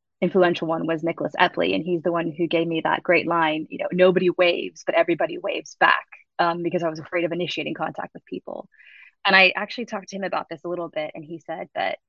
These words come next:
he, I mean, he was like, basically said it was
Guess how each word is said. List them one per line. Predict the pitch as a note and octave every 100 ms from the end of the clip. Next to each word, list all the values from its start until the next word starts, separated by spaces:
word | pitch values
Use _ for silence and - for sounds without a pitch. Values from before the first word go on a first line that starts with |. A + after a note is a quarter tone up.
| _ _ _ _ _ _ _ _ _
he, | - G#3 G#3 F3+ -
I | - F#3+
mean, | F#3
he | G3+
was | F#3 E3
like, | D#3+ - - _ _ _ -
basically | D#3 -
said | D3 -
it | -
was | D#3